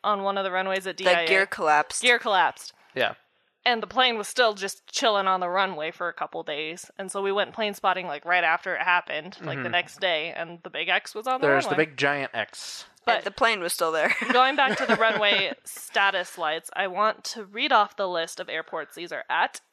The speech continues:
Speaker 1: and maybe one of you can identify why they would be.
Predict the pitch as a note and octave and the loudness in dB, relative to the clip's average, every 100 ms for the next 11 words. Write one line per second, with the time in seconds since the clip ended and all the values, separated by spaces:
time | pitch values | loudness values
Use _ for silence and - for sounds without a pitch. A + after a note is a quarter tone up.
0 | - G3 F3+ F3 F3 F3+ G3 G3 - F#3 | -10 -8 -6 -4 -4 -4 -6 -10 -10 -8
1 | G3 G3 G#3+ G3+ G3+ G3 A3 G#3 F#3+ - | -4 -2 -4 -6 -6 -6 -8 -8 -10 -10
2 | F3+ F3+ F3+ F#3 F#3+ - F#3+ F3 E3+ - | -8 -6 -6 -8 -10 -8 -4 -4 -4 -6
3 | G#3 A#3+ A#3+ B3 C#4 C#4 - - | -4 -4 -6 -10 -10 -14 -16 -18